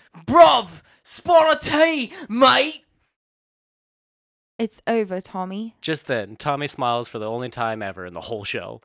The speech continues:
Speaker 3: He is stone-faced, he is a stone-faced bastard who takes no shit from anyone. But this one time, he allows himself to break, drops his trousers, and proudly faces the constable with confidence.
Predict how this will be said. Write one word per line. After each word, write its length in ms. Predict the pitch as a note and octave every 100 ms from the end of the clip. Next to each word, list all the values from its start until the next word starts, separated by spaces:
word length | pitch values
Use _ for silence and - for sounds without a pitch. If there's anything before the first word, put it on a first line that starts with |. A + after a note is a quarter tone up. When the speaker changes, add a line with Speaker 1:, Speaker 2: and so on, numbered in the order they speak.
| _
Speaker 3:
He 120 | C#3
is 80 | B2
stone-faced, 640 | - C3 C#3+ C#3 C3+ B2+ _
he 100 | C3+
is 80 | C#3
a 40 |
stone-faced 600 | A2+ - D3 D3+ C#3+ C3+
bastard 420 | - G#2+ G2+ G2+ F#2
who 40 |
takes 300 | - A#2+ G#2
no 160 | A#2 B2
shit 240 | - C3
from 160 | - G#2
anyone. 300 | G2 E2+ - -
But 120 | B2
this 140 | D3
one 200 | D3 D3+
time, 280 | E3 F3 F#3 - - -
he 80 |
allows 240 | B2 A#2 C#3+
himself 260 | D#3 D#3 -
to 80 |
break, 360 | D#3+ A2+ F2+ - - -
drops 260 | C#3 B2+ D#3+
his 100 | D3+
trousers, 520 | - G#2 G2 G#2 G2+ - -
and 180 | A#2+ G#2
proudly 400 | - C#3 C#3 C#3
faces 320 | B2+ B2+ A#2
the 80 | A2+
constable 460 | G#2+ A2+ A2 A2+ G2+
with 120 | F2+
confidence. 680 | A#2 G2+ G#2 F2 - -